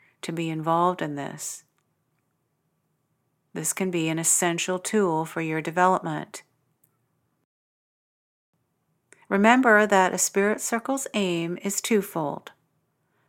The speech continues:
personal and spiritual growth.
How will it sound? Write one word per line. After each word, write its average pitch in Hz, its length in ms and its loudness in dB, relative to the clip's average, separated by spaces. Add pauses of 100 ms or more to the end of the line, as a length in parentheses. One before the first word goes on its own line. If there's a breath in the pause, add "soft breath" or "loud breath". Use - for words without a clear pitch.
(100)
personal 180 680 0 (1400)
and 165 280 -2
spiritual 208 580 2
growth. 185 640 -2